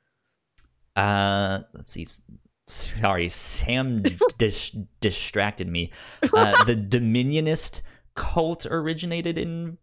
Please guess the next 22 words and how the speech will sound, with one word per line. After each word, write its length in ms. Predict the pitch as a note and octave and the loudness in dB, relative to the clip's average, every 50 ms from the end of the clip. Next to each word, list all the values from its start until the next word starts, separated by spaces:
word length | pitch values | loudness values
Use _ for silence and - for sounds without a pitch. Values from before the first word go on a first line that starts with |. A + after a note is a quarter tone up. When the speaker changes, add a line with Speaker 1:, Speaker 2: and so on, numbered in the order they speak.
| _ - | _ -6
Speaker 1:
Virginia. 380 | - E3 E3 E3+ F3 E3+ - - | -4 -4 -4 -4 -6 -6 -8 -6
I 100 | - C3 | -6 -4
don't 160 | E3 F3+ - - | -4 -4 -4 -4
know 180 | C#3 C3 B2+ - | -6 -6 -6 -6
anything 500 | - A2 B2+ B2 G#2+ - - - - - - | -6 -6 -6 -4 -6 -6 -6 -8 -10 -12 -12
about 340 | - - - - - - - | -10 -8 -8 -8 -8 -6 -6
that. 300 | - A1 G1+ - - _ _ _ - _ _ _ _ _ _ _ _ _ _ _ _ _ _ _ _ _ - | -6 -6 -6 -8 -12 _ _ _ -20 _ _ _ _ _ _ _ _ _ _ _ _ _ _ _ _ _ -12
Dominionist 480 | F2 E2+ F2 E2+ - - _ - - - | -10 -10 -10 -10 -12 -16 _ -20 -20 -18
cult. 260 | - - - - - _ - | -16 -16 -16 -16 -18 _ -16
Who 80 | G2+ | -14
knows? 300 | - - - - - - _ _ _ _ _ _ _ _ _ _ _ _ _ _ - | -14 -14 -16 -18 -20 -20 _ _ _ _ _ _ _ _ _ _ _ _ _ _ -2
Um, 600 | A#2+ B2 B2 B2 A#2+ A#2+ A#2 A#2 A#2+ A#2 - - - _ - _ _ _ _ _ _ _ _ _ _ _ _ _ _ _ _ _ _ _ _ _ _ _ _ _ _ _ _ _ _ - | 0 2 2 2 2 2 0 0 -2 -4 -6 -8 -14 _ -20 _ _ _ _ _ _ _ _ _ _ _ _ _ _ _ _ _ _ _ _ _ _ _ _ _ _ _ _ _ _ -12
let's 140 | A2 G2+ | -10 -10
see. 80 | - G2 | -8 -6
What 60 | G2+ G#2 | -6 -4
was 60 | G#2 | -4
I 40 | G#2 | -4
gonna 140 | G2+ G2 | -4 -4
say? 220 | G2 - - F#2+ F#2+ | -6 -2 0 0 -2
The 100 | F#2 F#2+ | -2 -4
state 400 | - - - - D3+ - - - | -6 -6 -2 0 -2 -2 -2 -6
flower 560 | - - A2+ E3 F3+ C#3 - - F2 G#2 - | -10 -8 -4 -4 -2 -2 -2 -4 -6 -8 -8